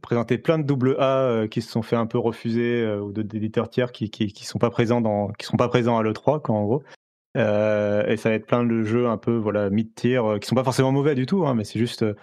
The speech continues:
qui auront pas l'int-, l'importance, euh, nécessaire pour être dans des gros, dans les grosses conférences de Sony, euh, Microsoft et compagnie qui arriveront après. Et puis, euh, le Summer F-, Game Fest, ça va être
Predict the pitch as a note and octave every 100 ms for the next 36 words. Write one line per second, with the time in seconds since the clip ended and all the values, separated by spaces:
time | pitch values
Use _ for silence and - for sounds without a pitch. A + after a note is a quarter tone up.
0 | - _ _ A#2 G#2+ G#2 A#2+ A2 - C3+
1 | A2+ A#2+ - B2+ B2+ - A2+ G#2+ G#2+ A2+
2 | A2+ G#2+ B2+ B2 - G#2+ A2 G#2+ G2+ G2+
3 | G2+ G#2 A2 A2+ A2 G#2 G2+ G#2+ B2+ F#3+
4 | A3 A#2 G#2 G#2 G#2 A2 B2 B2+ - A2
5 | A#2 A2 G#2 - G#2+ A2+ A#2+ A#2+ G#2 G2+
6 | - - _ _ _ - A#2+ - A2 A#2+
7 | - - A#2 A2+ A2+ G#2 G2+ G#2 G2+ -
8 | C3+ G#3 - _ _ _ _ A#2+ A#2 -
9 | D3+ F3 - A#2+ A#2 A2+ A2+ A2+ A2+ A2
10 | - B2 B2 - - B2 A#2 A2 D3+ D#3+
11 | A#2+ G#2+ A#2 C#3